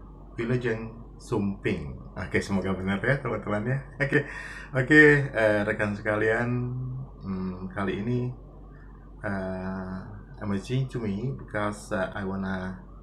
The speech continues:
like to reaction one song from the West Java. Ya, betul, dari, dari Jawa Barat yang berjudul Sabi Lulungan. Oke, eh,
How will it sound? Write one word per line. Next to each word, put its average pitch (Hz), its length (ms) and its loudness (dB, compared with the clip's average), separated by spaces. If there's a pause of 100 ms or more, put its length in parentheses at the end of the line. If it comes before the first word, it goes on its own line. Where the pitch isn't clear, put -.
(680)
like 98 480 -4
to 98 80 -2
reaction 101 560 -2
one 92 240 -2
song 104 240 -6 (160)
from 90 240 -6
the 85 240 -4 (480)
West 92 400 -4
Java. 95 400 -4 (800)
Ya, 110 240 4
betul, 90 560 2
dari, 104 640 2 (1200)
dari 92 800 0
Jawa 95 240 0
Barat 110 400 0 (200)
yang 90 240 -4
berjudul 107 800 -4
Sabi 95 560 -6
Lulungan. 95 720 -2 (320)
Oke, 101 480 0 (480)
eh, 131 440 6